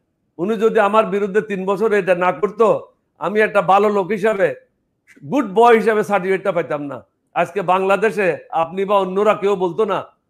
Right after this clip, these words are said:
যে অলি সাহেব সৎ লোক।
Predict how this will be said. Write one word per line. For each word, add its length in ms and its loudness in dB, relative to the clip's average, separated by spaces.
যে 160 -2
অলি 220 2
সাহেব 240 4
সৎ 300 -2
লোক। 320 -8